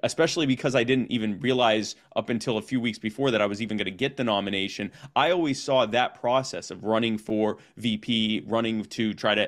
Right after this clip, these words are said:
you know, help the campaign as much as possible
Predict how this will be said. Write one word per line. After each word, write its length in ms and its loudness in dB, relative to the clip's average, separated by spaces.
you 140 -6
know, 100 -4
help 240 -2
the 60 -8
campaign 440 -4
as 120 -10
much 220 -6
as 80 -12
possible 640 -2